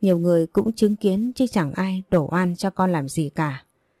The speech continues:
Còn bây giờ con muốn minh oan, vậy chẳng lẽ con Hoa nó điên, nó rảnh rỗi không có gì làm nên nó đổ oan cho con sao? Điều đó thì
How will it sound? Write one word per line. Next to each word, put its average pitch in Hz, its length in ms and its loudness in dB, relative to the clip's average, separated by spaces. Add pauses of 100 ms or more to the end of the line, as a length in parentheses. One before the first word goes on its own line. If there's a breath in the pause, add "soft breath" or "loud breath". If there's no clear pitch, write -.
(360)
Còn 165 160 0
bây 180 140 2
giờ 147 400 -4
con 175 220 2
muốn 175 220 2
minh 185 200 4
oan, 170 320 -2 (340)
vậy 202 120 2
chẳng 160 220 -2
lẽ 170 280 -2
con 208 140 0
Hoa 185 380 -2
nó 226 120 4
điên, 208 320 2 (440)
nó 220 140 4
rảnh 175 260 0
rỗi 196 400 0
không 214 180 2
có 220 140 0
gì 190 180 0
làm 151 300 -4 (520)
nên 180 160 4
nó 170 300 0
đổ 165 260 2
oan 165 220 0
cho 175 140 -2
con 170 280 -2
sao? 165 320 -2 (640)
Điều 190 140 2
đó 175 260 2
thì 170 260 0